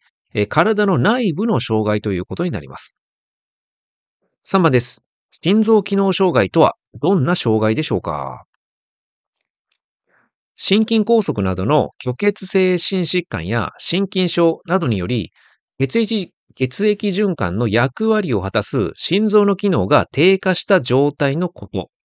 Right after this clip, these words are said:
ですね。四番です。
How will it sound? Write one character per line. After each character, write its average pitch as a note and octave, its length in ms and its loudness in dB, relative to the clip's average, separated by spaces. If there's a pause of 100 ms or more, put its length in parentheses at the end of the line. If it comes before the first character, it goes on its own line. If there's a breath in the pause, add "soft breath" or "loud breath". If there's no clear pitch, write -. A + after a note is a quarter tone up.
(500)
で - 40 -14
す - 120 -8
ね。 A#2+ 180 -6 (2000)
四 F3+ 140 4
番 D#3+ 100 6
で C3 80 6
す。 - 220 -6